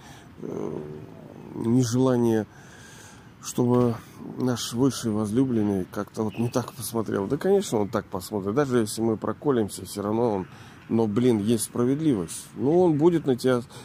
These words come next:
с любовью смотреть, а в голову-то ты всё равно будешь получать. Вот чтобы этого не было, давайте же, главная мантра, то, что очищает, э, ум, это ощущать себя душой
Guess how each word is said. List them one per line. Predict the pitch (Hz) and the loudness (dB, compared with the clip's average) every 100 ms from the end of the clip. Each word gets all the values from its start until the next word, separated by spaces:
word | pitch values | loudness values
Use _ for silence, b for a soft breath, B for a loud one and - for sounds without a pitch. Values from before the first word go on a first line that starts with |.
| B | B
с | - | -2
любовью | 120 117 131 120 | 2 4 4 2
смотреть, | 117 117 110 107 110 | 2 0 0 0 0
а | |
в | 117 | 2
голову-то | 147 131 107 - | 4 4 2 -4
ты | - 113 | -6 -6
всё | - | -2
равно | 120 143 | 0 0
будешь | 123 107 - | 0 -2 -2
получать. | 95 92 - 82 - - B B B B B B | -4 -4 -4 -6 -8 -14 B B B B B B
Вот | - - | -2 -2
чтобы | - 147 135 143 | 2 4 6 4
этого | 123 120 | 4 4
не | 120 101 | 4 2
было, | 92 92 | 0 0
давайте | 101 113 120 - | 0 2 0 -2
же, | 98 95 95 90 - - - - 87 90 104 104 | -4 -2 0 -2 -8 -12 -12 -10 -8 -8 -6 0
главная | 123 113 101 98 | 4 4 2 0
мантра, | 104 143 135 127 120 B B B B B - | 2 0 0 0 -2 B B B B B -2
то, | 117 | -2
что | 110 113 107 | -2 -2 0
очищает, | 101 104 - 110 101 - - 95 | -2 -4 -4 -2 -2 -4 -8 -6
э, | - - - - | -2 -2 0 0
ум, | 104 95 - | 0 0 -4
это | 113 - 104 - - | -6 -4 -4 -4 -4
ощущать | 110 - 113 107 107 | -2 -2 -2 -2 -4
себя | - 101 98 | -4 -4 -2
душой | 98 - 131 143 | -4 -2 -2 -2